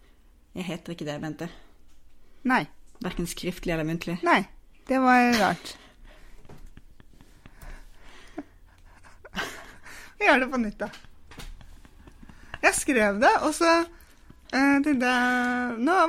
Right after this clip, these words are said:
Speaker 2: var det,
Speaker 1: Det er
Speaker 2: det var
Speaker 1: veldig
Speaker 2: noe
Speaker 1: mange, det er
Speaker 2: feil
Speaker 1: veldig mange
Speaker 2: der.
Speaker 1: som skriver det, altså.
Speaker 2: Jeg, jeg vet, og så var det noe feil der, og så så jeg det ikke. Og så når jeg sa det nå, så bare,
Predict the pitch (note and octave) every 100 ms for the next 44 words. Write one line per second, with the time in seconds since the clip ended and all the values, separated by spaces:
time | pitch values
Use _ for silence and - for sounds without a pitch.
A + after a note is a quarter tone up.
0 | D#4 B3 F#3+ - C4 C4+ - B3+ G3 F#3
1 | A3 C#4 - G#3+ - F#3+ E3+ G3+ A3+ D4
2 | D#4+ C#4 E4 D#4+ E4 C#4+ E4 - A#3+ B3+
3 | A3+ C4 C#4+ G#3+ G3+ C#4 D#4 D4+ D4 -
4 | G#3 F3+ G#3 C#4+ F4 F4+ - C#4+ C#4 D4
5 | D4+ C#4+ A3+ A3 C4+ C#4+ C4 A#3+